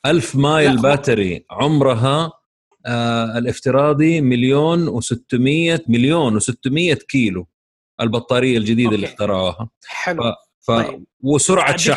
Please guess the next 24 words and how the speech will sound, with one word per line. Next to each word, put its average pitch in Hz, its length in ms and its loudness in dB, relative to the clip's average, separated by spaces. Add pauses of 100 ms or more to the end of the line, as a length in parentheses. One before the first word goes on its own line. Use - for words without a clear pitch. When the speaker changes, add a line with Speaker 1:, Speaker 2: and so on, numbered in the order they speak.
Speaker 1:
شحنها 104 220 0
Speaker 2:
بسيط. 151 200 -2
Speaker 1:
كمان، 95 200 -2 (440)
وسرعة 123 360 0
Speaker 2:
طيب، 113 60 -6
Speaker 1:
شرحها. 101 360 -4
Speaker 2:
أديك 202 160 -12
شرح، 220 280 -10 (240)
أديك 180 260 -12
شرح - 320 -18
بسيط 185 340 -16
على 147 100 -20
الموضوع 151 380 -14
ده، 165 180 -16
لأنه 147 200 -16
في 156 180 -12
لبس 151 300 -16
في 139 60 -20
الموضوع. 127 440 -20 (260)
Speaker 1:
نعم. 113 180 0
Speaker 2:
هم 202 60 -6
يقولوا 190 480 -6
إنه 165 120 -10
البطارية 170 520 -10